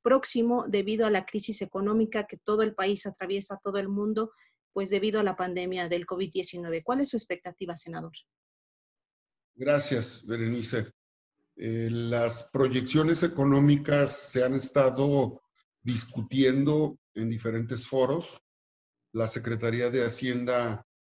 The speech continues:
Speaker 2: ha comentado públicamente que el impacto del covid en el mundo, eh, aún no tiene un cálculo preciso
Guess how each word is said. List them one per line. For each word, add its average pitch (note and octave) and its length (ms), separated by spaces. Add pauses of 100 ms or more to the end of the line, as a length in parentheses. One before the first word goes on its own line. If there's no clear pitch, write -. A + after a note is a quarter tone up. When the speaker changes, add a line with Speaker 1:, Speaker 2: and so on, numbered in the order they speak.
(340)
Speaker 2:
ha A#2 160
comentado A#2+ 720
públicamente B2+ 1300 (520)
que A#2 140
el A2+ 120
impacto A#2 480
del A#2 260
covid A#2 420 (800)
en G#2+ 200
el A2 140
mundo, C#3+ 720 (640)
eh, G#2 540 (100)
aún C3 680
no B2 880
tiene B2 260
un A#2+ 180
cálculo A#2 500
preciso C#3+ 680